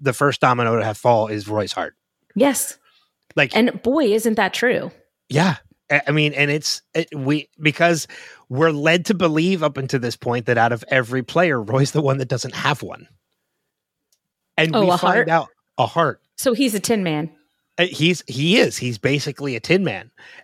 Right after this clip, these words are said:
Speaker 1: And we find out by the end, it only takes one episode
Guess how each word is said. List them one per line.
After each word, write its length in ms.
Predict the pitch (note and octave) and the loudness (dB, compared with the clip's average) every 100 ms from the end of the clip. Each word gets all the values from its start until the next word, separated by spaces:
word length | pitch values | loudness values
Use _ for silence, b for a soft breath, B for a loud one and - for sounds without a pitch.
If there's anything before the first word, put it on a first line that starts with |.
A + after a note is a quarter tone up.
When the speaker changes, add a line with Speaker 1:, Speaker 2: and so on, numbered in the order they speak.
| - | 0
Speaker 1:
And 600 | C3+ C#3 C#3 C#3 C3+ B2+ - _ _ | 2 4 2 -2 -8 -12 -18 _ _
we 260 | - A2+ D#3+ | -8 0 0
find 300 | - F3 E3+ | 2 0 2
out 160 | D3+ C#3+ | 2 2
by 160 | C#3+ | 0
the 140 | C3 B2+ | 0 -2
end, 160 | D3+ | -2
it 120 | - G#3+ | 0 0
only 220 | A#3+ A3 | 0 -2
takes 320 | G#3+ A3 - | 0 -2 -2
one 320 | D3 B2+ D#3+ | -4 0 0
episode 600 | C#3+ C#3 F3 G3+ A3+ A#3+ | 2 0 2 2 2 0